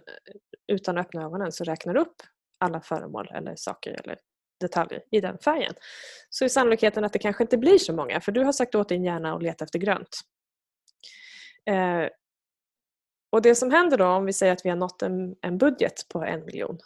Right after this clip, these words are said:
och sen så säger vi att vi är nöjda, då kommer hjärnan inte leta efter något mer, för det är det som vi har sagt åt den att göra. Om vi säger att nu ska vi leta efter en budget på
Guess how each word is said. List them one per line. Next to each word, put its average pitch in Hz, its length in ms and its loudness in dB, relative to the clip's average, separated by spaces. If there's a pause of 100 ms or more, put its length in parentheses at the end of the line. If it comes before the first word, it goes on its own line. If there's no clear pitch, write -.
(280)
och 185 140 -4
sen 190 320 -2
så 190 420 -2 (500)
säger 175 200 0
vi 170 60 -2
att 165 140 -8
vi 180 60 -2
är 175 40 -2
nöjda, 190 340 2
då 196 120 -2
kommer 262 240 0
hjärnan 190 280 0
inte 175 220 -6
leta 175 240 2
efter 320 200 0
något - 160 -2
mer, 139 140 -4
för - 140 -10
det 226 80 2
är 226 100 4
det 175 160 0
som 175 160 -10
vi 170 40 -4
har 160 80 -4
sagt - 240 -6
åt 254 160 -2
den 175 100 -6
att 170 60 -8
göra. 175 260 -2
Om 190 100 -2
vi 202 60 -4
säger 214 220 2
att 208 100 0
nu 233 80 2
ska 302 160 -2
vi 294 120 4
leta 220 240 2
efter 196 180 -2
en 185 80 -2
budget 175 280 -2
på - 60 -10